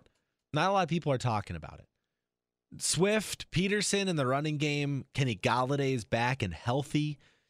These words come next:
Danny Amendola's in there, T J Hockenson. Marvin Jones has been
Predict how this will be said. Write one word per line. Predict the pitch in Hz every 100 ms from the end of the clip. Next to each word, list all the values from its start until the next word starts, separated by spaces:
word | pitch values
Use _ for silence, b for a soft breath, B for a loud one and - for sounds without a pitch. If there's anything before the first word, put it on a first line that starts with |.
| -
Danny | 123 120 113
Amendola's | 104 95 80 107 127 143 143 127
in | 131 131
there, | 131 123 123
T | 120 - 117
J | 107 95
Hockenson. | 123 123 135 139 131 139 135 B B _
Marvin | 127 165 151 127
Jones | 113 135 123 104
has | 104
been | 95 98